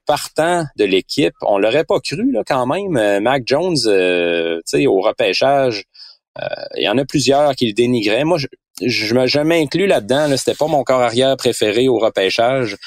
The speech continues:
Euh, là, il est en train de nous faire solidement mentir.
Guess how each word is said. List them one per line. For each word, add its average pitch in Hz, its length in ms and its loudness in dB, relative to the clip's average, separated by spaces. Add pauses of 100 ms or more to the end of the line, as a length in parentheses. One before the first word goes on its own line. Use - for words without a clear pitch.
(480)
Euh, 87 460 2
là, 104 120 2
il 131 80 2
est 123 120 0
en 107 120 0
train 139 180 -2
de 143 40 2
nous 120 100 2
faire 127 280 2
solidement 143 600 0
mentir. 131 640 -2